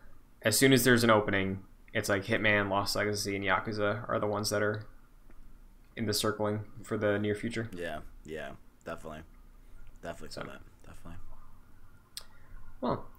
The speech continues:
Speaker 1: uh, if you want updated versions of these lists, and probably the, uh, the other full version of what's on our, our doc, uh, we both have G G accounts. <laughs>
Speaker 2: We
Speaker 1: So
Speaker 2: do. We do.
Speaker 1: look us up there.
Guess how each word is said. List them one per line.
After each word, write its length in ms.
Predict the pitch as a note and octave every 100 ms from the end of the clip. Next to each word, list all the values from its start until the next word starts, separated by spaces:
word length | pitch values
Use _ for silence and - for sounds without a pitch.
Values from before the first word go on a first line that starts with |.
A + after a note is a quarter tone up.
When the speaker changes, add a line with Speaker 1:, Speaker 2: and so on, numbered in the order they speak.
| -
Speaker 1:
uh, 240 | A#2+ A#2+ A2
if 100 | A#2
you 80 | C3
want 140 | B2+
updated 380 | D3 - D4+ F3
versions 400 | E3 G3 F3 C3
of 100 | A2
these 240 | A2 G#2
lists, 580 | A2+ B2+ - - - - - -
and 120 | A2+ A2
probably 580 | C#3+ D3 D3+ C#3 C3
the, 240 | A2 A#2+ A2+
uh, 280 | A2 G#2+ G2 - -
the 160 | A#2+ A2
other 240 | A#2+ C3
full 240 | A#2 A#2+ A2
version 460 | G#2+ A2+ G#2 G2+
of 100 | G2+
what's 220 | G2+ G#2 A2
on 120 | G#2+
our, 220 | G#2 G2+ - - - -
our 140 | A2+
doc, 500 | G2+ G#2+ A2 G2+ - -
uh, 600 | A#2+ A2 G#2+ G#2+ G#2+ G#2+ - - -
we 140 | B2+ C#3
both 180 | F#3 F#3
have 140 | C#3
G 140 | C3+
G 220 | C#3+ B2+ D3+
accounts. 480 | - G2 G2+ - -
<laughs> 420 | - - - -
Speaker 2:
We 100 | F2+
Speaker 1:
So 120 | F2+
Speaker 2:
do. 160 | A#2 - - - - - - -
We 100 | D#2+
do. 180 | D#2+ D#2+ - - - - - - -
Speaker 1:
look 240 | A#2+ A#2+
us 100 | C#3
up 180 | D3 A#2
there. 380 | C3 A#2 G2+